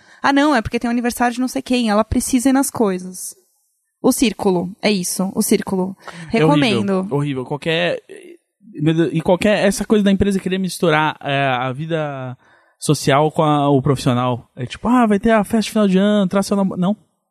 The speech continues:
Speaker 2: não
Speaker 1: Não.
Speaker 2: quero. Para
Speaker 1: É,
Speaker 2: com isso.
Speaker 1: é um pouco assustador. Aliás, eu lembrei de uma, uma coisa que mandaram também pra gente, que era falando como fazer networking sem forçar a barra.
Speaker 2: Boa,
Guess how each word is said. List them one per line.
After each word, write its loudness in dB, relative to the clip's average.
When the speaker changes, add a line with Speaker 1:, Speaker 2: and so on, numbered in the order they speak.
Speaker 2:
não 2
Speaker 1:
Não. 4
Speaker 2:
quero. 2
Para 0
Speaker 1:
É, 4
Speaker 2:
com 2
isso. -4
Speaker 1:
é 2
um 0
pouco -2
assustador. 0
Aliás, 2
eu 2
lembrei 2
de -2
uma, 2
uma 2
coisa 0
que -4
mandaram 2
também -6
pra -2
gente, -2
que -2
era 0
falando -2
como -2
fazer 0
networking 0
sem 0
forçar 0
a 2
barra. 0
Speaker 2:
Boa, 4